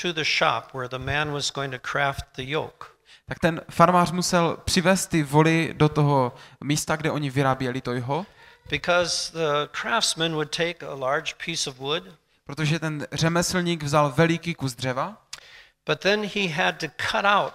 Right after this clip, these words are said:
Speaker 1: a portion that would fit that specific ox.
Speaker 2: ale pak musel vyřezat z toho kusu dřeva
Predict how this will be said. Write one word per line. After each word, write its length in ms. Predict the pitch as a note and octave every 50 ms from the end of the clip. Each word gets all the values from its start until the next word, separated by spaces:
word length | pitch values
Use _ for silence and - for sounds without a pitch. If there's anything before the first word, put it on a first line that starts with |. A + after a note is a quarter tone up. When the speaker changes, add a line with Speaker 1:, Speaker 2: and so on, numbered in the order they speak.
| - - -
Speaker 1:
a 120 | D3+ C#3+
portion 680 | - - - D#3 D3 D3+ D3 - - E3 E3+ E3+ D#3+ D3+
that 260 | D3+ D3+ D3 D3+ D3+
would 180 | D3 C#3+ -
fit 580 | - - - A3+ G#3+ F#3+ - - - - - - _ -
that 260 | D#3+ E3+ G3 F#3 -
specific 640 | - - - E3+ D3+ - - E3+ - - F3 - - F3 E3+ C#3+ -
ox. 440 | - - - - - - - - -
Speaker 2:
ale 160 | A#2+ C3+ C3+
pak 160 | - - E3+ E3+
musel 320 | F#3+ F#3 - - G3 E3
vyřezat 540 | C#3 C#3 E3+ E3+ F#3+ G#3 F3+ E3 D3+ D#3+ -
z 60 | -
toho 180 | - E3 D#3+ D#3
kusu 300 | - E3+ E3+ - - F3
dřeva 440 | C#3+ C#3+ D#3+ D#3 D3+ E3 F3 -